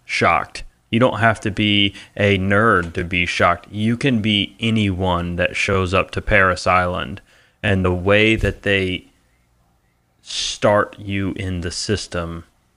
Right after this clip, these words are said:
and I'm, I, I, I imagine they did the same, or I'm sure worse, when you went through versus when I went through. I won't even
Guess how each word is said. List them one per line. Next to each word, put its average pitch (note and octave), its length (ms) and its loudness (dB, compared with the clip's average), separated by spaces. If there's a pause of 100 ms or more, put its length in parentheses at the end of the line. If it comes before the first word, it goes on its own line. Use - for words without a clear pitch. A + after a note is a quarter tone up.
(760)
and F#2 120 -6
I'm, G2+ 240 -2
I, G#2 100 6
I, G#2+ 380 2 (140)
I - 20 2
imagine G#2 440 4
they F2+ 120 0
did F2+ 240 -4 (120)
the F#2+ 120 -2
same, F#2+ 560 0
or A2+ 300 4
I'm A2+ 180 4
sure A#2 260 6
worse, F2+ 640 2 (260)
when F#2+ 220 -4
you G2 160 2
went F#2 260 -2
through F2 580 -6
versus F2 580 -2
when F#2 140 0
I F2+ 160 2
went F2+ 220 -6
through. F2 220 -8
I F2+ 80 0
won't F#2+ 200 0
even F2 220 -4